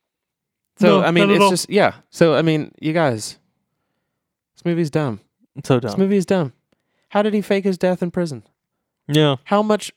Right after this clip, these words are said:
Speaker 1: how much resources would you need?
Speaker 2: Oh, I know. You would need the whole, the, the whole prison.
Speaker 1: Yeah, you'd need to bribe, like, several guards, the,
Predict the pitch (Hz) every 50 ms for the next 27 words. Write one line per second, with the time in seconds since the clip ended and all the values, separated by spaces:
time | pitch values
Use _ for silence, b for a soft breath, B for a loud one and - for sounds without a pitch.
0 | _ - 185 208 214 214 196 - 151 170 190 190 - - 139 113 104 - - 104
1 | 101 113 117 120 117 - - 160 160 156 151 151 160 160 165 160 156 165 156 143
2 | 127 127 131 147 151 143 156 151 143 147 131 151 147 131 135 123 - - 127 127
3 | 135 131 - - 143 147 - 240 233 190 139 131 143 143 139 143 135 131 127 117
4 | 123 117 113 113 113 113 104 98 101 - - 101 98 90 87 - - - 170 185
5 | 190 190 185 180 156 - - 101 95 98